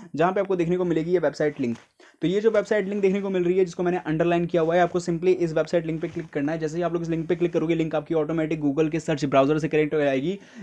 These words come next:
यानी Google के सर्च ब्राउज़र से जुड़ जाएगी और यहाँ पे आपके सामने आ जाएगा Google का एक सर्च रिजल्ट जो कि आप लोग अपनी मोबाइल स्क्रीन पर देख सकते हैं। तो ये जो Google का सर्च रिजल्ट आया आपके लोगों के सामने, सबसे पहले मैं बताता हूँ ये सर्च रिजल्ट तभी आएगा जब डिस्क्रिप्शन में दिए हुए लिंक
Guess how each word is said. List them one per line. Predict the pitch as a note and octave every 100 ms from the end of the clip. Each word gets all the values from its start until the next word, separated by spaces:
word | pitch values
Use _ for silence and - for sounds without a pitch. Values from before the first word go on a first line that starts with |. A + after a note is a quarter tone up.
| D3+
यानी | C#3 D3+
Google | D3 E3
के | E3+
सर्च | E3+ D#3
ब्राउज़र | D3 C#3+ D3
से | D3+
जुड़ | D3+ E3+
जाएगी | D#3 D3+
और | F#3 C#3+
यहाँ | C#3+ D#3+
पे | E3+
आपके | E3
सामने | E3+ D3+
आ | D#3 C#3
जाएगा | C#3 D3+
Google | D3+ C#3 D3+
का | C#3+ D3+ D3
एक | -
सर्च | D3 C#3+
रिजल्ट | C3+ C#3+ D3+
जो | C#3
कि | D3
आप | C#3 C3+
लोग |
अपनी | C#3 C#3
मोबाइल | C3+ B2 B2+
स्क्रीन | - C3 A2+
पर | D#3 -
देख | C#3 C#3 B2+
सकते | A#2 B2+
हैं। | A2+ - - - -
तो | E3
ये |
जो | F#3+ G3+
Google | F3 G3+
का | G#3
सर्च | G3 F#3+
रिजल्ट | F3 F#3+
आया | F3+ E3
आपके | E3
लोगों | F3 E3+
के |
सामने, | E3+ E3+
सबसे | F3+ E3+ F3+
पहले | F3
मैं | F3
बताता | E3+ D#3+ D#3
हूँ | E3+
ये | E3+
सर्च | E3 D#3 D#3+
रिजल्ट | D#3 D#3+
तभी | D#3 D3+ F3
आएगा | D#3+ D#3
जब | D#3+ C#3+
डिस्क्रिप्शन | C3+ - C#3+ F#3
में | D#3+
दिए | D#3+ F3
हुए | E3
लिंक | D3+ D3+ E3